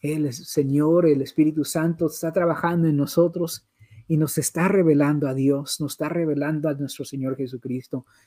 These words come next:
Y esa revelación nos va cambiando, nos va transformando en esta vida. Venimos a ser más como, como Él quiere que seamos. Él es el que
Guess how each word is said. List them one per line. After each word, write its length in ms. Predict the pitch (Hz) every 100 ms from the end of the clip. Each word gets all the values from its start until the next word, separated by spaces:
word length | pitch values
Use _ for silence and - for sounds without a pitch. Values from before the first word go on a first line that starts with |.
| _ _ -
Y 200 | 165 170
esa 260 | 170 196
revelación 960 | 175 170 143 139 131 - 151 156 156 - _ _
nos 260 | 147 147 135
va 260 | 156 160 -
cambiando, 560 | 147 127 135 135 135
nos 180 | 131 127
va 180 | 135 147
transformando 840 | 156 151 - 131 127 131 135 135
en 80 | 127
esta 320 | 147 - 160
vida. 420 | 143 147 131 113 _ _ _ _ _ _ _ _ _
Venimos 520 | 143 123 131 131 135 123
a 80 |
ser 300 | 117 135 123 - _ _
más 480 | - 139 135 131 -
como, 380 | - 135 120 113 _ _ _ _
como 280 | - 147 131
Él 100 | 127
quiere 260 | - 123 123
que 120 | 120
seamos. 680 | - 123 120 120 117 110 - _ _ _ _
Él 320 | - 160 196 175
es 160 | 151
el 180 | 151 131
que 300 | - 113